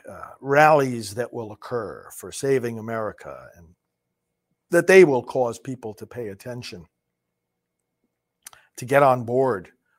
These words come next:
for the sake of the nation, to think in terms of life-saving policies that make and keep our nation great.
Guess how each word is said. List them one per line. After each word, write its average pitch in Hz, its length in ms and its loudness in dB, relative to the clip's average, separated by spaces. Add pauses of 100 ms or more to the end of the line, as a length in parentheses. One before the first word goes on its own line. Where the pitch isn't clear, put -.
for 127 100 -8
the 127 80 -6
sake 151 300 0
of 117 120 -6
the 117 80 -10
nation, 117 460 -8
to 104 100 -20
think 156 460 -8
in 110 160 -16
terms 113 800 -14 (960)
of 107 100 -16
life-saving 120 960 -2 (300)
policies 107 1000 -4 (600)
that 113 160 -10
make 131 340 -4
and 110 180 -12
keep - 280 -8
our 107 160 -6
nation 107 460 -12
great. 95 320 -12